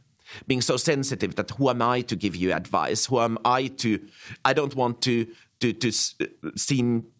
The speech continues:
like a person who is coming from von oben and telling other people how to do things. And, and so it's about respect also, uh, of your colleagues, that, that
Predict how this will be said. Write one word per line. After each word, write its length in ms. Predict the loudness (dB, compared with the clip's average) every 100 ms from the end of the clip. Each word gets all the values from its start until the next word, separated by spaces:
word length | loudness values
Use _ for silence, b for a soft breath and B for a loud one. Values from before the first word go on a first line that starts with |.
| _ 0
like 220 | 0 0
a 60 |
person 420 | 0 2 2 2 0
who 140 | 2
is 120 | 0
coming 300 | 2 0 0
from 300 | 0 0 0
von 260 | 0 0 0
oben 420 | 2 2 2 0 -2
and 180 | 0
telling 240 | 0 0 2
other 300 | 0 0 -2
people 360 | -2 -4 0
how 180 | 0 0
to 100 | -2
do 240 | -2 0 -2
things. 480 | -4 -2 0 -2 -4 B B B B
And, 360 | 0 0 -2 -2
and 240 | 0 0 0
so 200 | 2 2
it's 160 | 0 -2
about 340 | 0 0 0 0
respect 540 | -2 0 -2 -2 -2
also, 720 | 0 0 0 0 2 0 -4 B B B _ _
uh, 220 | 0 0 0
of 160 | 0
your 160 | 0 0
colleagues, 540 | 2 0 2 0 -2
that, 220 | -2 -4 -4
that 240 | -4 -6